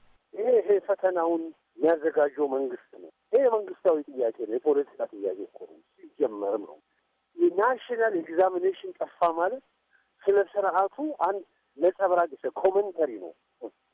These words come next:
አንድ የሚነግረን ነገር አለ። እንደዚህ አይነት እንዝላልነት ባን ከላይ ዝም ብለሽ ስታየው ነው የምልሽ። እኔ ግን እንደሚመስለኝ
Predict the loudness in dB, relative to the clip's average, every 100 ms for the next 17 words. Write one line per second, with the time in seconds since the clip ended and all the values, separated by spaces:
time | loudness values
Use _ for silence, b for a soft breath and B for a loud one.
0 | _ -8 -6 -2 2 2 2 0 0 0
1 | 0 -2 -8 _ _ 0 0 2 0 0
2 | -2 -2 0 2 2 2 0 -2 -4 -4
3 | _ _ _ _ _ _ _ -2 0 0
4 | 0 2 4 2 0 -4 -2 -2 -4 0
5 | 2 2 0 -8 -14 -20 -20 -4 2 2
6 | 2 0 0 0 0 -4 -6 -10 -20